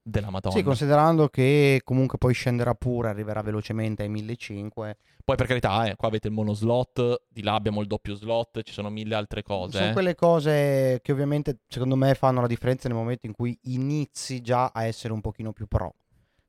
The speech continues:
Speaker 2: Per
Speaker 1: No.
Speaker 2: uno che vuole fare contenuti social, per uno che vuole iniziare a spippolare, vuole una cosa un po' già un po' più performante, secondo me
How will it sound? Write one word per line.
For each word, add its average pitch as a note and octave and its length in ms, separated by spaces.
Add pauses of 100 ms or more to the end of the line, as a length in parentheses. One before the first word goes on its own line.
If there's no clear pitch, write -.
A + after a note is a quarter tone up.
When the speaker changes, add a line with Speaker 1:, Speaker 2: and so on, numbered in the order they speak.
Speaker 2:
Per C#3 120
Speaker 1:
No. B2 100
Speaker 2:
uno D#3+ 180
che D#3 180
vuole C#3+ 400
fare A2 800
contenuti B2 800
social, B2 640
per A#2 160
uno A#2+ 240
che B2 100
vuole A#2+ 240
iniziare B2 680
a A#2+ 100
spippolare, B2 800
vuole A#2 220
una A#2 120
cosa A#2+ 200
un A#2 80
po' B2 120
già A#2+ 100
un A#2 60
po' A#2+ 100
più A#2 120
performante, A2+ 640
secondo G#2+ 300
me A2 200